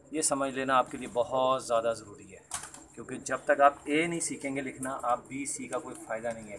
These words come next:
बेसिक चीज़ होती है, बुराई कोई नहीं होती। जाहिल आदमी भी अच्छा होता है और पढ़े लिखे जाहिल भी होते हैं। उस्ताद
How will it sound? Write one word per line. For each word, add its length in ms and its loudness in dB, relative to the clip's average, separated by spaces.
बेसिक 340 -2
चीज़ 220 -6
होती 220 -8
है, 80 -8
बुराई 260 4
कोई 160 0
नहीं 120 0
होती। 220 -6
जाहिल 320 4
आदमी 560 2
भी 140 -4
अच्छा 260 -2
होता 260 -6
है 80 -12
और 200 -2
पढ़े 140 4
लिखे 240 -2
जाहिल 300 -4
भी 120 -10
होते 220 -14
हैं। 120 -8
उस्ताद 460 4